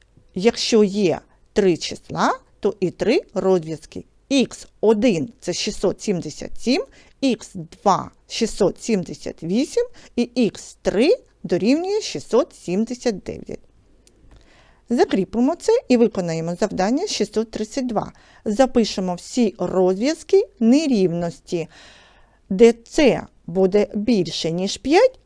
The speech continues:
але менше, ніж дванадцять. Тобто нам потрібно знайти такі розв'язки, щоб було між п'ять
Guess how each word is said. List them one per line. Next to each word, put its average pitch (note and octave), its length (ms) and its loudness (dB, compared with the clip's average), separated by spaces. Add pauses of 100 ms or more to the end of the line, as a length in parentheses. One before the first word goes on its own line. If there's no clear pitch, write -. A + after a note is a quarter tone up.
але F3 280 2
менше, C4+ 600 0 (180)
ніж G3 380 -2
дванадцять. E3 640 -6 (420)
Тобто - 580 4
нам G#3 200 0
потрібно G#3+ 600 -2
знайти G#3 520 0
такі - 360 -4 (460)
розв'язки, A3 760 0 (760)
щоб - 240 2 (580)
було F#3+ 480 6 (1400)
між A#3 300 8
п'ять A3 540 2